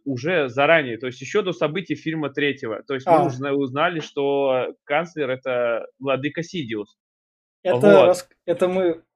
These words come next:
Speaker 2: потом еще в фильме еще раз это
Speaker 1: И в фильме,
Speaker 2: проговорим.
Speaker 1: да,
Speaker 2: Да.
Speaker 1: еще выясним. Вот. А, потом мы узнаем, что приказ шестьдесят девять, который до-, должен, ну, это по фильму
Speaker 2: М,
Speaker 1: будет еще ясно
Speaker 2: не
Speaker 1: все.
Speaker 2: шестьдесят шесть?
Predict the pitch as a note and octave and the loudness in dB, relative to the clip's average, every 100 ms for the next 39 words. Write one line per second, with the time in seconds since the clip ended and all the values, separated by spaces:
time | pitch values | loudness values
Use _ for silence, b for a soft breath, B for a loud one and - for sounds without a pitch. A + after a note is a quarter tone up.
0 | _ F3+ F#3+ F3+ - E3+ - D#3 C#3+ C3+ | _ 2 2 2 -4 -8 -4 -4 -4 -6
1 | - C#3 - D3 - F3 G#3 D3 C3+ B2 | -6 -12 -10 -8 -8 -6 -2 -2 -2 2
2 | C3+ B2+ C#3 C3+ C3+ B2 B2+ A2+ A#2 A2+ | 4 4 2 -4 -6 -4 -6 -6 -12 -12
3 | B2 D#3+ D#3 B2+ - b b b _ C3+ | -2 2 4 2 -6 b b b _ 4
4 | C#3 C#3 C3+ C3+ E3 E3 E3+ E3+ F#3+ D3 | 6 6 6 6 4 4 0 0 -2 -2
5 | - D3 F3+ G3 F3+ D#3 D#3+ E3 F3 F#3 | -8 -6 0 2 0 -2 -4 -2 0 0
6 | E3+ C#3 - F3 D#3+ D3+ - _ _ - | -2 -6 -4 2 4 4 0 _ _ -8
7 | E3 F#3 E3+ E3+ F3 E3+ E3 C#3+ F#3 G3+ | -4 0 0 0 -10 -2 -2 0 -4 -2
8 | C3+ - - C#3+ D3+ C#3 B2 C#3 B2 C#3+ | -4 -6 -4 -2 0 -2 -2 -4 -2 -4
9 | C#3 B2+ C3 C#3+ C3 C#3 - B2 A#2 B2+ | -4 -6 -8 -8 -6 -6 -6 -10 -6 -6
10 | - - B2 B2 A#2 A#2+ F3 A#2+ - E3+ | -8 -10 -4 -4 -4 -6 -4 -4 -2 -2
11 | - G#3+ B3+ | 0 -4 -4